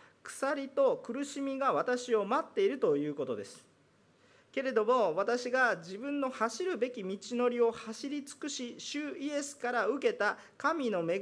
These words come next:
みの福音を証しする任務を全うできるなら、自分の命は少しも惜しいとは思いませんと言ってる。先ほどアガポと言ってる人は、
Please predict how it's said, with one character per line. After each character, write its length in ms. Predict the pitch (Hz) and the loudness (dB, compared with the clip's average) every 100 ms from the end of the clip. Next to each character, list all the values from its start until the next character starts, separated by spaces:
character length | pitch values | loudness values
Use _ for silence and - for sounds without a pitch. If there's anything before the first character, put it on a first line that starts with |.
| 247 | 2
み 140 | 247 | 2
の 100 | 233 | 0
福 220 | 233 - 233 | -2 -2 -2
音 240 | 220 220 | 0 0
を 120 | - | 0
証 240 | - 262 262 | 0 0 0
し 80 | |
す 160 | - 262 | -6 -4
る 120 | 254 | -2
任 280 | 262 294 240 | 0 0 2
務 160 | 170 156 | 2 2
を 60 | 139 160 - | 2 0 0
全 140 | 277 277 | 0 0
う 40 | |
で 120 | 277 | 0
き 100 | 247 | -2
る 100 | 262 | 0
な 120 | 143 147 | 2 2
ら、 200 | 226 - - - | 2 0 -14 -8
自 140 | 156 | -2
分 200 | 185 185 | 0 0
の 120 | 180 | 0
命 320 | 180 165 160 151 | 0 0 0 -2
は 100 | 131 | -2
少 240 | - 233 | -2 -2
し 140 | 240 | -2
も 200 | 240 160 | -2 -2
惜 40 | 147 | -2
し 180 | - 208 | -4 -6
い 20 | |
と 120 | 196 | -2
は 120 | 190 104 | -2 -2
思 240 | 143 190 | -4 -6
い 40 | |
ま 160 | 165 139 | -6 -8
せ 140 | - | -8
ん 60 | 120 | -12
と 60 | - | -14
言 80 | 80 | -20
っ 20 | |
て 180 | _ - | _ -20
る。 40 | - - _ _ _ _ _ _ _ _ _ _ _ _ _ _ _ - | -20 -20 _ _ _ _ _ _ _ _ _ _ _ _ _ _ _ -4
先 200 | 208 233 | 2 6
ほ 60 | |
ど 100 | 233 | 8
ア 120 | 254 | 8
ガ 100 | 285 | 6
ポ 140 | 247 254 | 4 4
と 100 | 214 | 2
言 80 | 185 | 0
っ 20 | |
て 120 | 190 | 0
る 80 | 175 | 0
人 160 | 175 | 2
は、 320 | 165 220 135 | 4 4 2